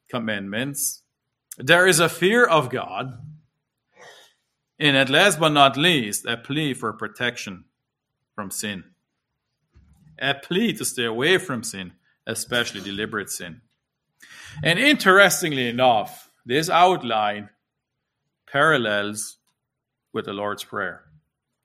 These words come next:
Not hundred percent, but basically.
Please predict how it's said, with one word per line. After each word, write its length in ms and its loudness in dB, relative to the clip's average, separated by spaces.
Not 320 2
hundred 320 2
percent, 440 -2
but 300 -6
basically. 540 -4